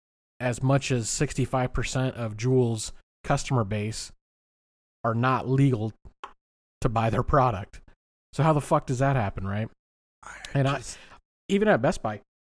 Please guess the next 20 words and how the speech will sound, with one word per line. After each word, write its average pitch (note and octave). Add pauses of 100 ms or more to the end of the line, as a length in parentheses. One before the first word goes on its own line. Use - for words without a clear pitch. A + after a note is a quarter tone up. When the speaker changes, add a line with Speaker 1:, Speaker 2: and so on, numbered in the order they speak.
(160)
Speaker 1:
<coughs> -
you C#3+
know, C#3
I'm D#3+
the D3
old C3+
guy B2
at G2
Best B2
Buy G#2
now, G2+
but, G#2 (1080)
you B2
know, G#2+
they A#2
got A#2 (500)
sixteen, C3
seventeen, A#2+
eighteen-year-old A2+ (340)
kids D3+